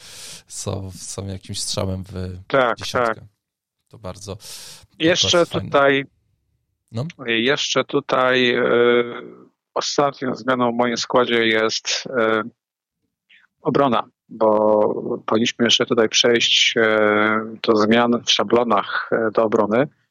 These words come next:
Speaker 2: gdzie dalej królami i w kontekście posiadania i jakości jest Trent i Cancelo. Widziałem gdzieś dyskusję dosyć ciekawą, Trent czy Robertson, bardzo mocno podpartą statystykami, z których, no, wynikało jednak, że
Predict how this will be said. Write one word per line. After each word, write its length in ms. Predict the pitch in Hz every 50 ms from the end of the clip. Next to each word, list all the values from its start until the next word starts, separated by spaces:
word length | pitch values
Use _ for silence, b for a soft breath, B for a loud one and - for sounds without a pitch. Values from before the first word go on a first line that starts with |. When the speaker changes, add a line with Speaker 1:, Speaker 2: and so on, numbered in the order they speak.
| _ _ _ _ -
Speaker 2:
gdzie 180 | 107 113 117
dalej 300 | 110 123 127 123 113 110 -
królami 460 | - - 113 110 113 113 113 113 107 104 104
i 280 | 117 - - - 117 104
w 60 | -
kontekście 420 | - 110 107 120 - - - -
posiadania 640 | - 110 101 101 110 107 110 110 110 110 107 104 113
i 140 | 113 110
jakości 460 | 107 107 - - 110 107 - - - 110
jest 220 | 104 101 - -
Trent 300 | - - 113 113 104 -
i 60 | 107 -
Cancelo. 520 | - 104 - - - 101 98 107 127 139 - _ _ _ _ _ _ _ _ _ _
Widziałem 280 | 123 113 135 135 127 117
gdzieś 160 | 110 110 104
dyskusję 380 | - 117 - - 143 131 - 110
dosyć 180 | - 107 107 -
ciekawą, 360 | - - - 123 110 107 101 101 - -
Trent 280 | - 127 120 110 -
czy 160 | - - - 113
Robertson, 640 | 107 107 110 110 110 104 104 - - - 110 113 139 B B B B B B B B B _ -
bardzo 420 | 107 107 117 127 117 120 120 110
mocno 320 | 113 120 123 - - 120 -
podpartą 640 | - 113 - - 123 113 - - 117 113 110 110 -
statystykami, 840 | - - - 117 107 - - - - 123 - - 107 107 113 127 156 165 - _ _ _ _ _ _ _ _ _ _ _ _ - -
z 120 | - - -
których, 260 | - 143 143 135 127
no, 140 | 139 135 131
wynikało 500 | 139 139 139 135 - 139 139 135 139 143
jednak, 320 | 139 131 135 127 117 120
że 480 | 110 113 123 123 123 123 123 123 123